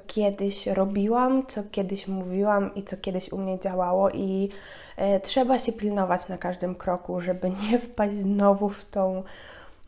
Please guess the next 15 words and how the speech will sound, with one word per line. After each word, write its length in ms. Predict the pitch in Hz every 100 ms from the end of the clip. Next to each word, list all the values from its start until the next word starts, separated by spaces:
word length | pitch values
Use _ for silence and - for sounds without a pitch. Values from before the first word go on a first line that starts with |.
| -
mm, 340 | 202 190 190
pętlę 640 | 190 - 233 208 208 202
taką 440 | 190 190 - 185 185
zakupoholizmu 1500 | 180 196 202 214 - 202 - 202 202 196 202 196 185 185 - - -
i 600 | 196 185 180 175 175 180
konsumpcjonizmu, 1200 | - 214 202 202 190 - 202 190 185 185 196 190 180 180
który 480 | - - - 185
w 160 | 185 - - -
tym 420 | - 233 233 233 233 - - -
momencie, 640 | 202 208 196 196 196 - 196
w 140 | -
tych 420 | - 233 226 -
czasach 680 | - 208 202 196 214 196 -
jest 300 | 190 196 -
przerażający. 1120 | - - 196 196 196 185 180 180 185 190 -